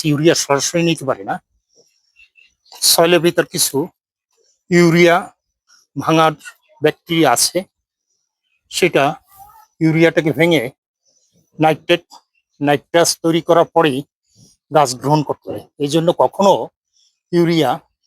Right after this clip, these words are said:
শিকড়ে না পৌঁছ-, লাগে,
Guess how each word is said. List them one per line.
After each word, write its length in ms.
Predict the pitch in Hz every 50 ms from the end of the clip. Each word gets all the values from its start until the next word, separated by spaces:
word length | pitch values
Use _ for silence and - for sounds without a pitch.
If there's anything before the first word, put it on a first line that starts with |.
| _ _ _ _ _ _ _ _ _ _ _ _ _ -
শিকড়ে 640 | - - - - 185 165 - 202 190 185 185 175 165 185 - - _ _ _ _ _ _ _ _ _ _ _ _ _ _ _ _ _ _ _ _ _ _ _ _ _ _ _ _ _ _ _ _ _ _ - -
না 180 | 147 147 151 156 156 - -
পৌঁছ-, 300 | 185 175 165 - - - _ _ _ - 147
লাগে, 200 | 151 143 131 131